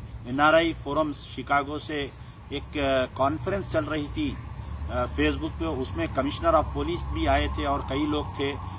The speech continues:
वो मैं देख रहा था। तो कई डॉक्टर्स आकर कह रहे थे कि वन हंड्रेड and more than one hundred and twenty डॉक्टर्स को कल हैदराबाद, साइबराबाद में रोक दिया गया। उनके पास डॉक्टर्स का आइडेंटिटी सर्टिफिकेट, डॉक्टर्स की गाड़ियों पे सिंबल देखने के बावजूद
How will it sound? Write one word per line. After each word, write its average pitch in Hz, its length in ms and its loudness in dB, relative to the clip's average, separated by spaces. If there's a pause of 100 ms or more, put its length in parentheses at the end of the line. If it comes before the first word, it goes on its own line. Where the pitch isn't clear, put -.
(160)
वो 143 140 0
मैं 147 180 2
देख 175 240 4
रहा 160 200 8
था। 113 360 -2 (380)
तो - 180 -6
कई 196 180 4
डॉक्टर्स 165 580 4
आकर 170 240 0
कह 156 220 -2
रहे 165 140 -2
थे 170 180 -4
कि 165 120 -6
वन 156 240 2
हंड्रेड 156 300 -2
and 143 280 -2
more 160 220 2
than 165 120 0
one 147 240 2
hundred 151 280 -2
and 147 140 -8
twenty 139 340 -4
डॉक्टर्स 135 440 -2
को 139 220 -8 (460)
कल 151 260 4 (320)
हैदराबाद, 151 500 4
साइबराबाद 151 640 2
में 143 120 -2
रोक 131 260 0
दिया 151 260 4
गया। 151 260 4
उनके 143 280 -2
पास 131 420 -2 (560)
डॉक्टर्स 147 460 2
का 165 120 2
आइडेंटिटी 156 540 0
सर्टिफिकेट, 156 760 -4
डॉक्टर्स 135 400 -2
की 156 100 -8
गाड़ियों 120 380 2
पे 147 140 -4
सिंबल 151 380 -2
देखने 139 280 -4
के 151 100 -8
बावजूद 143 400 0